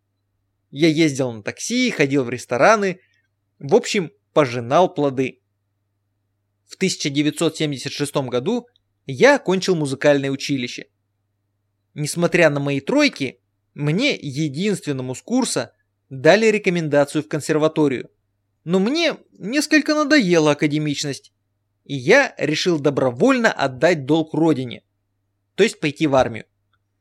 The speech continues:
Единственное, чем мне смогло помочь горюющее по этому поводу руководство училища, это тем, что меня с подачи директрисы взяли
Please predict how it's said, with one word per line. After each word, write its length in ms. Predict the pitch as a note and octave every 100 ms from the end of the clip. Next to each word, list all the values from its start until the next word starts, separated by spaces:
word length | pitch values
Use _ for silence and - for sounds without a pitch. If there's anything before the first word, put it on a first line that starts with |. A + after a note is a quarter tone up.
| _ _ _ _ _ -
Единственное, 880 | C#3+ A3 G#3+ B3+ F3 D3+ C#3 B2+ -
чем 300 | - F3+ D3+
мне 280 | D3+ C#3
смогло 400 | - E3 D#3+ F3
помочь 420 | D#3+ D3 D#3 D3 C3
горюющее 580 | D#3 E3 D#3+ C#3+ C#3+
по 120 | C#3 C#3+
этому 300 | C#3 C#3 C3+
поводу 560 | E3+ D#3+ C3+ C#3 C#3
руководство 580 | - C#3+ D#3 D3 C#3+ C3
училища, 640 | C3 - B3+ F3+ - - _ _ _ _ _ _ _ -
это 240 | D3 D3 B2
тем, 380 | - A3 D#3 - _ _ _ _ _
что 300 | - - F3
меня 440 | C#3+ B2+ E3+ A#3 G#3+ _ _ -
с 60 | -
подачи 440 | D#3 C#3 C#3 -
директрисы 840 | A#2+ B2+ A#2+ G#3+ B3 A#3+ G#3+ - -
взяли 580 | C3 B2+ D3+ C#3+ C3